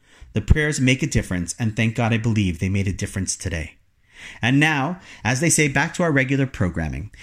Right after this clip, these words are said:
as I want to revisit what I was planning on sharing yesterday originally, being that it was the yahrzeit of a very special rabbi,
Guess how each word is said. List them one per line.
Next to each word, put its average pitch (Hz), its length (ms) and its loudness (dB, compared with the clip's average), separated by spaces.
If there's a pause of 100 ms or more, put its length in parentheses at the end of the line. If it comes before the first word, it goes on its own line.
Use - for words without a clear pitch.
(180)
as 120 160 2
I - 20 4
want 175 200 4
to 233 40 4
revisit 160 420 2
what 143 120 2
I - 20 2
was 127 160 0
planning 185 480 0
on 104 120 2
sharing 110 360 2
yesterday 139 460 2
originally, 110 680 2
being 135 300 4
that 143 80 2
it 139 60 0
was 117 140 0
the 123 140 4
yahrzeit 160 300 2
of 139 80 0
a 123 60 4
very 147 240 2
special 175 360 0
rabbi, 98 520 -2